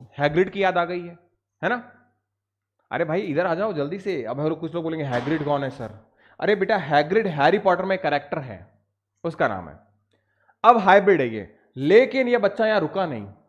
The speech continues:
ये बच्चा आप लोगों की तरह मेहनती था, ये बच्चा यहाँ रुका नहीं। इस बच्चे ने क्या किया? एमबीबीएस पूरी की अपनी, एमएस पूरी की, उसके बाद में इस बच्चे ने यूपीएससी निकाला और बच्चा बन गया आईएएस। इसका मतलब ये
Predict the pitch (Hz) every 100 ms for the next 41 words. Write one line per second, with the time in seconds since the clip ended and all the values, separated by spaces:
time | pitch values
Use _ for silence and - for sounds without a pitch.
0 | _ 139 147 151 160 160 180 185 190 165
1 | 160 170 190 131 - _ - 123 135 175
2 | 170 202 247 160 151 208 170 123 147 160
3 | 190 196 190 190 156 117 131 156 170 165
4 | 190 196 214 214 220 - _ _ - 147
5 | 202 208 190 214 196 - - _ 208 240
6 | 240 220 226 220 202 220 226 214 208 233
7 | 247 254 254 240 240 240 240 233 233 240
8 | 233 240 247 233 262 240 247 240 262 277
9 | 190 - - - - _ _ _ _ -
10 | - _ - _ _ _ _ _ _ _
11 | _ _ _ _ _ _ _ _ _ _
12 | _ _ _ _ _ _ 196 208 294 269
13 | 220 208 196 233 247 269